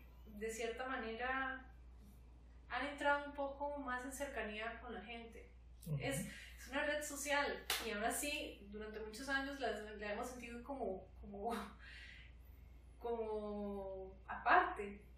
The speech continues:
Speaker 1: No es lo mismo que sentís con Google. Tanto
Speaker 2: Ujú.
Speaker 1: que al punto que ahora Facebook ya está usando ilustraciones, cosas que an-, cosa que antes no usaba.
Speaker 2: Sí, antes era muy, muy,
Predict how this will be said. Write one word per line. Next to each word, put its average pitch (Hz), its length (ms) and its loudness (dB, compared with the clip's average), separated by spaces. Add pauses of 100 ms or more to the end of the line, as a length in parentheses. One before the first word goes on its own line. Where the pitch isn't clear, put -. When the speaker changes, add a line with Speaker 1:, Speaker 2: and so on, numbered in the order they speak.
Speaker 1:
No 214 160 -2
es 233 80 2
lo 247 60 2
mismo 294 240 2
que 302 80 0
sentís 226 280 -2
con 277 180 -2
Google. 269 340 0 (420)
Tanto 226 320 8
Speaker 2:
Ujú. 165 440 6
Speaker 1:
que 240 100 10
al 233 140 10
punto 254 320 -2
que 294 100 0
ahora 277 480 6
Facebook 214 360 2
ya 220 80 4
está 226 220 2
usando 233 260 0
ilustraciones, 247 880 -4
cosas 240 440 0
que 226 140 -6
an-, 220 260 -4 (140)
cosa 311 260 8
que 330 80 -2
antes 302 220 0
no 311 80 0
usaba. - 500 2 (120)
Speaker 2:
Sí, - 80 2
antes 165 200 6
era 175 80 10
muy, 170 280 6
muy, 147 160 8